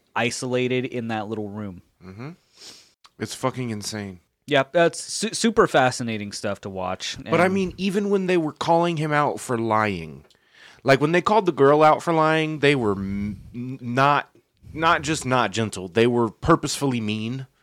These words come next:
Speaker 1: Yeah.
Speaker 2: And when they called this murderer out for lying to their face, they were so goddamn polite.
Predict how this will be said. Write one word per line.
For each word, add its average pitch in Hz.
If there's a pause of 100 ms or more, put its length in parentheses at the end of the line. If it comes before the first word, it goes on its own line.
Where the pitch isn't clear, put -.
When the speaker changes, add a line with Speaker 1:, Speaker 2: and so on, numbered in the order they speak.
(600)
Speaker 1:
Yeah. 277 (260)
Speaker 2:
And 151
when 151
they 156
called 175
this 147
murderer 139
out 87 (160)
for -
lying 117
to -
their 107
face, - (240)
they 120
were 110
so 123
goddamn 117
polite. 98